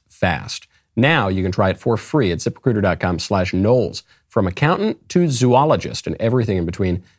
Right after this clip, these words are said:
ZipRecruiter's matching technology finds people with the right experience for your job and presents them to you. Then you can invite your top choices to apply. ZipRecruiter is so effective that four out of five employers who post on ZipRecruiter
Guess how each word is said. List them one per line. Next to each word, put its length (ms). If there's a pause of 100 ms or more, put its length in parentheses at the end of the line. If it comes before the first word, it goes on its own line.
(100)
ZipRecruiter's 520
matching 320
technology 540
finds 300
people 260
with 120
the 80
right 400
experience 480
for 180
your 360
job 460 (300)
and 160
presents 400
them 300 (100)
to 120
you. 240 (280)
Then 540
you 160
can 160
invite 320
your 140
top 280
choices 540
to 120
apply. 360 (260)
ZipRecruiter 640
is 160
so 160
effective 480 (300)
that 80
four 280
out 100
of 60
five 220
employers 400
who 80
post 400
on 120
ZipRecruiter 580